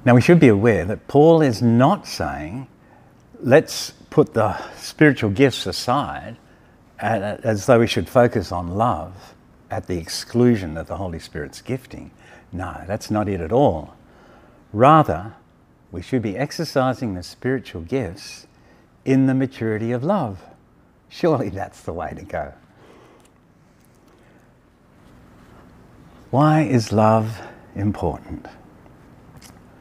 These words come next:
Well, the simple thing is that love lasts. Inflation will eat up your little nest egg. Decay will eventually rot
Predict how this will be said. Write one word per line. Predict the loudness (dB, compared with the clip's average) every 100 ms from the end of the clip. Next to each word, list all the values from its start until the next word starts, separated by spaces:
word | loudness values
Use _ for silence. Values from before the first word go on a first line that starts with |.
| -18 -8
Well, | -6
the | 0
simple | 4 4 2
thing | -2 -4
is | -2 -2 -4
that | -8 -6 2
love | 2 2 0
lasts. | 0 0 -2 -10 -16 -16 -18 -18 -20 _ _ _ -20 -20 -20 -20 -20 -20 -20 -20 -20 -2
Inflation | 0 4 6 6 6 4 4 4
will | 2 0 -2
eat | 0 2
up | 0 0
your | 0
little | 2 0
nest | -2 -2 -4 -2
egg. | -2 -2 -8 -20 -20 _ _ _ _ _ -20 -20 -20 _ _
Decay | -2 0 4 6 6 6
will | 4 0
eventually | -4 -6 -8 -8 -6 -6 -8 -14 _ _ _
rot | -10 -8 -8